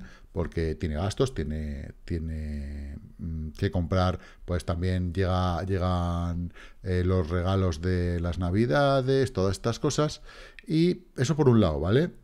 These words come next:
Eh, tienen las cartas de los Reyes Magos, y bueno, pues la gente que hace de, de paje de los Reyes Magos tiene que, que llevar a hacer la lista y hacer esas compras. Entonces vende Bitcoin para poder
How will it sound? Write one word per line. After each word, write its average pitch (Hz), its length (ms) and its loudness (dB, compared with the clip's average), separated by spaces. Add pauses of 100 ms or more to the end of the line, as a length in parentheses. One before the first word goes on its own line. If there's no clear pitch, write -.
(140)
Eh, 90 800 0
tienen 98 380 2
las 90 160 -2
cartas 92 280 2
de 82 80 0
los 82 140 0
Reyes 104 240 6
Magos, 156 360 4
y 101 40 2
bueno, 113 180 2
pues - 220 -4
la 78 120 -2
gente 90 260 -2
que 87 80 -2
hace 90 200 -2
de, 87 300 0 (300)
de 98 160 4
paje 107 340 4
de 82 120 -2
los 78 120 -6
Reyes 104 220 0
Magos 156 340 0 (480)
tiene 90 240 2
que, 78 400 -4 (460)
que 82 540 0
llevar 85 220 -2
a - 20 -2
hacer 90 200 -4
la 92 100 0
lista 127 320 4
y 117 60 4
hacer 92 160 0
esas - 200 6
compras. 139 260 2
Entonces 92 300 -2
vende 92 220 0
Bitcoin 120 360 2
para 104 220 2
poder 104 280 6